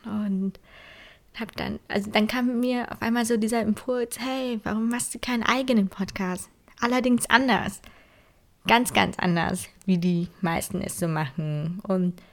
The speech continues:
dann habe ich angefangen, so ein bisschen nachzudenken, okay, ja, ich will eins machen,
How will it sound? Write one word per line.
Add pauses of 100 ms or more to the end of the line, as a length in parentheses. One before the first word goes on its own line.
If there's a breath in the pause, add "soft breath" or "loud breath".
(420 soft breath)
dann
habe
ich
angefangen,
so
ein
bisschen
nachzudenken,
okay, (680 loud breath)
ja, (140)
ich
will
eins
machen,